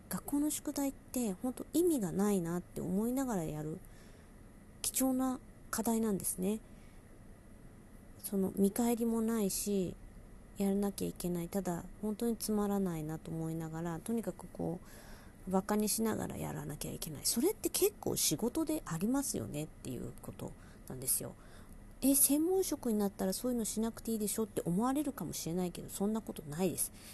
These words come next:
嫌な、な、合わないなっていう仕事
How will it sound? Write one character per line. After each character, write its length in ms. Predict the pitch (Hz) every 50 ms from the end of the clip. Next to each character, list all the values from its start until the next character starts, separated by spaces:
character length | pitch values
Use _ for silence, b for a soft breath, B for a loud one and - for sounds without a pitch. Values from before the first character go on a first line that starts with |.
| B B B
嫌 180 | 208 214 247 269
な、 200 | 247 202 165 - - - - -
な、 220 | 185 196 202 208 202 - - - -
合 80 | 180
わ 120 | 185 226 240
な 160 | 233 220 180
い 60 | 143
な 160 | 143 160 170
っ 40 | 170
て 180 | - - - -
い 20 |
う 60 | - 143
仕 160 | 147 - - 160
事 460 | 170 170 - - 160 165 175 175